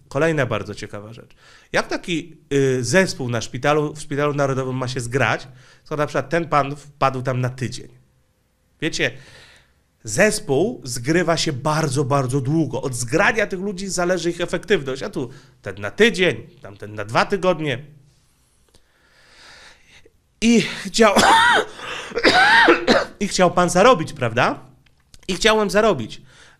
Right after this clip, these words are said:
E, oszczędzamy z żoną na mieszkanie. Zapisałem się na, e, czterdzieści, na osiemdziesiąt cztery godziny. Za godzinę lekarzowi płacą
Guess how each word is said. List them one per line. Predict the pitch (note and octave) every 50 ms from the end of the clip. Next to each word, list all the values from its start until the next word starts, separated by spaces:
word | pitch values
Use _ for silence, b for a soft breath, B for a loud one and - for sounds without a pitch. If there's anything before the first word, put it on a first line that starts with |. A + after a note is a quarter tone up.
| _ -
E, | C#3+ C3+ C3+ C3
oszczędzamy | - F#3 F3 - F3 D#3+ D3+ F#3+ G3+ G3 F#3+ E3+
z | C#3+
żoną | C3+ D#3 E3 D#3+ D#3+ D#3
na | D3+ D3+
mieszkanie. | D3 D3+ D#3 D3+ - F#3 D#3 C3 G#2+ G#2 F#2+ - - - _ _ _ _ _ _ _ _ - - -
Zapisałem | D3+ C#3+ D3+ D3+ D3+ D3 - G3+ G#3 G#3 F#3+ F3+ E3
się | C#3+ - E3+ E3+ E3+ D#3
na, | D3 D3 D3 D3 C#3+ C#3+ D3 B B B B B _ _
e, | - C#3+ C3+ C3 B2+ B2+
czterdzieści, | B2+ - - E3+ D3+ C#3 C#3+ F3+ F#3 E3 - - - - - - - - E3+ D#3 D3 C#3 C#3+ D3 - - - C#3
na | D#3 F3 E3
osiemdziesiąt | D#3 - E3+ F#3 F3 - F3 D3+
cztery | - - E3 E3 D#3
godziny. | C3+ C#3+ C#3+ C3 C3 A#2 A2+ D3 G3 - -
Za | - D3+ E3 D#3
godzinę | C#3 C#3+ C#3+ F#3 G3 F#3 E3
lekarzowi | D#3 D3 - C#3 C3 E3 D#3+ D#3+ D3+
płacą | A2 D3 C#3 C3+ D3+ D3+ C#3